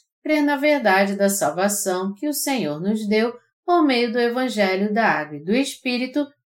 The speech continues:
e guardar a fé. E ele fez isso não para que guardássemos o sábado literalmente,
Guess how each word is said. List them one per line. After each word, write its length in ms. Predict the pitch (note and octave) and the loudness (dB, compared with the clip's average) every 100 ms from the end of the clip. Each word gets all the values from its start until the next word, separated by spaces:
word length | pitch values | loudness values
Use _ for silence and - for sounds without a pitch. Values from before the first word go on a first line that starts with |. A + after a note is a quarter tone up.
| - | -8
e 80 | D4 | 2
guardar 560 | D#4 D#4 A3 D3 C#3+ | 4 4 2 0 2
a 120 | E3+ | 0
fé. 420 | F#3+ - C#3+ C3+ C3+ _ _ _ _ _ _ _ _ _ - | -2 -8 -10 -10 -12 _ _ _ _ _ _ _ _ _ -12
E 160 | D3 | -4
ele 280 | D#3 G3 G3+ | 2 2 2
fez 360 | - E3 D3 D#3 | -2 -4 -4 -2
isso 400 | G3 A3 G#3 A3 A#3 | -2 0 -2 -2 -2
não 240 | C#4 F#4+ F#4+ | 0 0 0
para 220 | F#4+ F#4 | 0 0
que 160 | F4+ | 0
guardássemos 840 | D#4 D#4+ E4 A#3+ A#3 A#3+ C#4 C#4+ D4+ | 0 2 2 2 2 0 -4 -4 -2
o 80 | F4+ | -2
sábado 680 | - C4 G#3 G#3 A#3+ C#4 F4 | -2 0 2 2 0 0 0
literalmente, 960 | A3 C#3+ C#3 D#3 F#3 G3+ D#3 D3+ D#3+ | 0 -2 -4 -2 0 0 -2 -8 -14